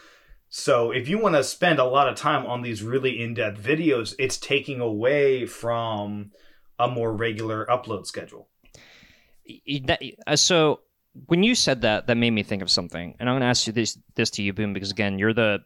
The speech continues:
Speaker 2: person here who's mainly doing reviews on YouTube. Do you feel like
Speaker 1: Mm-hmm.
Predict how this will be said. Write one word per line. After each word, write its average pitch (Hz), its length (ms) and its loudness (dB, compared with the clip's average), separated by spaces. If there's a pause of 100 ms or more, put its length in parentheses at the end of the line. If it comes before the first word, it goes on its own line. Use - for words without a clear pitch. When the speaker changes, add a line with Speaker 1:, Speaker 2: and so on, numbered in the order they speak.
Speaker 2:
person 107 360 0
here 98 240 -2
who's 98 200 -6
mainly 98 400 -2
doing 98 280 -6
reviews 95 280 -8
on 95 120 -6
YouTube. 95 400 -8 (540)
Do 127 100 0
you 185 100 4
feel 240 240 2
like 170 400 2
Speaker 1:
Mm-hmm. 117 280 -8